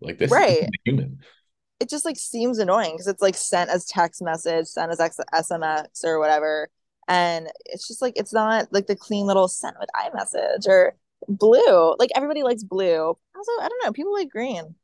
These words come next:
Speaker 2: So I don't, I don't understand why it's just so jarring. It's, like, a different shade or something like that, where it's just like, ugh, you don't wanna text that number.
Speaker 1: Yeah. I always feel like people who have Androids, as opposed to people who have iPhones,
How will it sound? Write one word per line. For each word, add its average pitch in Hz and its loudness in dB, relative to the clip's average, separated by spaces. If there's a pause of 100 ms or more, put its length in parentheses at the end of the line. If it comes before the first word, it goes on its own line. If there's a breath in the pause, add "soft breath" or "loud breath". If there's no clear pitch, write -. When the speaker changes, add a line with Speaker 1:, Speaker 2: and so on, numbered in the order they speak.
(320)
Speaker 2:
So - -4
I 220 4
don't, 240 0
I 190 2
don't 247 2
understand 269 0
why 190 4
it's 202 -2
just 208 -4
so 202 0
jarring. 160 -4
It's, 156 -12
like, 175 -4
a 175 0
different 185 -6
shade 160 2
or - -2
something 165 -4
like 147 -4
that, - 0
where - -4
it's - -12
just - -6
like, - 2 (1500)
ugh, 170 6 (460)
you 202 0
don't 240 4
wanna 247 4
text 277 -6
that 147 0
number. - -8 (800)
Speaker 1:
Yeah. 95 0 (320 loud breath)
I 113 2
always 269 4
feel 127 6
like 107 4 (240)
people 156 -2
who 123 0
have 101 4 (100)
Androids, 85 -4
as 98 2
opposed 135 2
to - -12
people 110 0
who 104 4
have - 0
iPhones, 82 -8